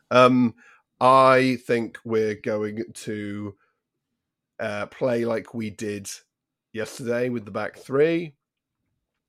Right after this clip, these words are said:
Uh, so I, but I think it's gonna be tighter, and I think it's going to be one all.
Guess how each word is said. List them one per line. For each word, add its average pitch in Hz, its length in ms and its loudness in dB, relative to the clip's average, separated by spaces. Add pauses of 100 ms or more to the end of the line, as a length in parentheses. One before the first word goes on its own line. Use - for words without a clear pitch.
(180)
Uh, 101 180 -6
so 101 240 -6
I, 98 120 -6 (120)
but 107 100 -6
I 101 60 -4
think 113 180 -8
it's 80 80 -14
gonna 104 100 -10
be 98 100 -12
tighter, 110 560 -6 (520)
and 98 440 -8
I 104 260 -6
think 95 300 -14
it's - 180 -16
going 98 260 -12
to - 180 -20
be 95 340 -12 (340)
one 92 340 -8
all. 90 380 -10